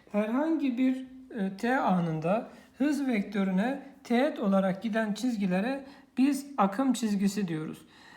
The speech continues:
Örneğin klasik bir otomobil çizeyim şöyle. Kutu gibi. Bundan yaklaşık işte otuz, yirmi yıl önce otomobiller bu geometride üretiliyorlardı neredeyse.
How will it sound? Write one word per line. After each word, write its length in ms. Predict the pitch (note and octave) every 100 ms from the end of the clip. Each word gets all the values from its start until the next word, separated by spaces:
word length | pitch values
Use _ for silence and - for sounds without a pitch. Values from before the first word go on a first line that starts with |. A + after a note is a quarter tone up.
| - -
Örneğin 580 | F4 E4+ D4+ D#4 D#4+ - -
klasik 480 | B3+ D4+ B3+ C#4 D4
bir 80 |
otomobil 560 | C#4 - B3+ A#3+ A#3 A#3
çizeyim 420 | - F3+ D#3+ D#3
şöyle. 460 | - D#3+ E3 B3+ C#4 - - _ _ _ _ _ _ _ _ _ _ _ _ _ _ _ _ _ _ _ _ _ _
Kutu 240 | - - B3
gibi. 380 | F3+ D#3 G#3 C#4 - - - _ _ _ _ _ _ _ _ _ A#3+
Bundan 480 | G3+ G3 G3 G#3 A3+
yaklaşık 560 | G#3 G3+ G#3 F#3+ G3+
işte 280 | - - G3
otuz, 520 | G#3+ F#3 A3+ G3 F#3 - - - _ _
yirmi 440 | G#3 G3 G3 G3 F#3+
yıl 180 | E3+ E3
önce 400 | E3 F#3 B3+ B3+ - C4+
otomobiller 800 | G#3+ F3+ E3 D3+ E3+ A3 C4 A#3+
bu 100 | A#3+
geometride 640 | A#3 A#3+ A#3 A#3 A#3+ A3+
üretiliyorlardı 920 | F#3 D#3+ D#3 D#3 D#3 D#3 D#3 D#3 D#3+
neredeyse. 760 | D#3 D3+ D#3+ D#3+ C4+ D#4 -